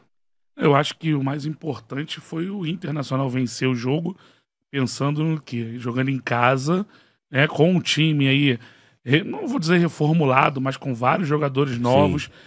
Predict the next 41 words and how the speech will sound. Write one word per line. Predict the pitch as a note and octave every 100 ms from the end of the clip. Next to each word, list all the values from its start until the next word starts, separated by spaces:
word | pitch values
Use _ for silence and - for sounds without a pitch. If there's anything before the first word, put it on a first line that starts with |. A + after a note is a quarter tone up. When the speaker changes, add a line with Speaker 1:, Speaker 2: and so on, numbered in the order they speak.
| - -
Speaker 1:
né, | - C#3+
chegando. | C#3 - C3+ A#2+ B2 C#3+ F3 F#3 - - _ -
Tava | C#3 C#3+
sem | - C3+ C3+
o | B2
Rocher, | A2 B2 - B2 D#3
né, | C#3+
cara? | B2+ B2
O | A2+
Rocher | A#2 - B2
não | B2
tá | A2 A#2
agarrando, | A2+ G#2+ A#2 D3 D3
né? | B2
Tá | B2
agarrando | A#2+ A#2 B2
Speaker 2:
É | G2+
o |
goleiro | G2 G2 G2+ A2+
titular, | - D3+ A#2 F#2+
Speaker 1:
né, | F2+
o |
Speaker 2:
né, | C3
do |
Speaker 1:
Antony, | E3 D#3+ C#3 B2+
Speaker 2:
Inter. | C3+
Speaker 1:
né? | D3 - - - -
Mas | C3 D3 C3
jogando | C#3+ C#3+ C#3 D3 D3
ali, | C#3 C#3 E3+
agora | D#3 D#3 F3
o | G#3 A3
Inter | G3+ G#3
foi | F3+ A3
melhor, | A3+ G3 C3+ A#2+
o | B2+
Internacional | C#3 C#3+ C#3 C3 C#3+
foi | - D#3
melhor. | D#3+ D3 G3
O |
Maurício, | A3+ G3+ A3 C#4 - C3+